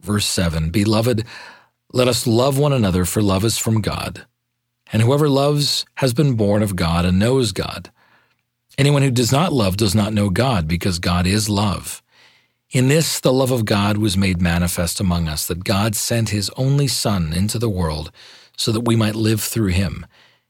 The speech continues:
In this is love, not that we have loved God, but that he loved us and sent his Son to be the propitiation for our sins. Beloved, if God so loved us, we also ought to love one another.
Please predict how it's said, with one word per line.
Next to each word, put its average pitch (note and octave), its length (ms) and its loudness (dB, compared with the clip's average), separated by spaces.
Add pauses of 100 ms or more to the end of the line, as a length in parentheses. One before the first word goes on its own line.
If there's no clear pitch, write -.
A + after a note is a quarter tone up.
(440)
In C#3+ 160 4
this D3 260 2
is C3 200 0
love, G#2+ 440 0
not A#2 280 0
that A#2+ 100 -8
we A2+ 200 0
have G#2+ 140 0
loved C3 420 0
God, D2+ 340 -2
but E2+ 160 -6
that F#2+ 160 -2
he B2 180 -4
loved A2+ 480 0
us A2 340 -4
and G2+ 160 -6
sent G2+ 260 -4
his G#2 140 -4
Son F2 500 0 (420)
to - 100 -6
be G#2+ 80 2
the G2+ 140 0
propitiation F#2 800 0
for E2+ 180 -4
our D#2+ 140 -4
sins. C#2+ 680 -6 (1300)
Beloved, B2+ 380 2
if - 180 -2
God B2 280 0
so - 180 -2
loved A2+ 340 0
us, - 320 -6 (300)
we A2+ 160 -2
also - 380 -2
ought G2 220 -6
to - 80 -6
love F#2 300 -2
one F2 140 0
another. F2+ 480 -2